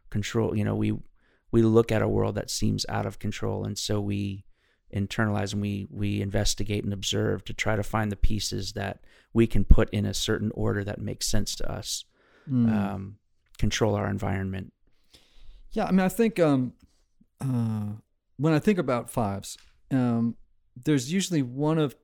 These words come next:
Speaker 2: two ways that fives describe their childhoods, right? One would be that they had a lack of meaningful attachment, uh,
Speaker 1: Mm-hmm.
Speaker 2: emotional,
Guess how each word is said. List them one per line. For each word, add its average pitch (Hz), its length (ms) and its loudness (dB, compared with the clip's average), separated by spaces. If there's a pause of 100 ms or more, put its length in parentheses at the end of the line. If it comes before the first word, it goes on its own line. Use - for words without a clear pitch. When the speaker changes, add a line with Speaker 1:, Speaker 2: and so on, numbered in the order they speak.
(440)
Speaker 2:
two 196 220 -2
ways 147 280 2
that 123 120 -6
fives 123 400 -4
describe 113 640 -4 (580)
their 113 120 -2
childhoods, 98 640 -8
right? 107 200 -6 (460)
One 180 240 2
would 165 140 0
be 156 120 2
that 135 140 0
they 131 80 -2
had 135 160 0
a 123 40 0
lack 123 360 -4
of 117 120 -6
meaningful 123 920 0
attachment, - 640 -8 (420)
uh, 117 60 -2
Speaker 1:
Mm-hmm. 110 420 -2
Speaker 2:
emotional, 123 1000 0